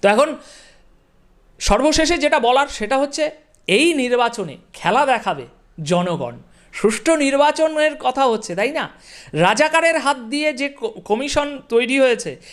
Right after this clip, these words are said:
সেই কমিশন দ্বারা সুষ্ঠু নির্বাচন করা হবে। সুতরাং দেশবাসীর একমাত্র কাজ হবে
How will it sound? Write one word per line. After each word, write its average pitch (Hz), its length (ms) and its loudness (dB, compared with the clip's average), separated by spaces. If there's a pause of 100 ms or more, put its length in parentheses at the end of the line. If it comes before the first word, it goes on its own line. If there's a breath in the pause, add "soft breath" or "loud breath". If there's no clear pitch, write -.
সেই 311 300 2
কমিশন 302 560 -2
দ্বারা 285 220 2
সুষ্ঠু 320 460 -4
নির্বাচন 233 600 0
করা 180 220 0
হবে। 120 220 -10 (300 loud breath)
সুতরাং 320 460 0
দেশবাসীর 269 920 -2
একমাত্র 254 680 -2
কাজ 196 220 2
হবে 143 240 -6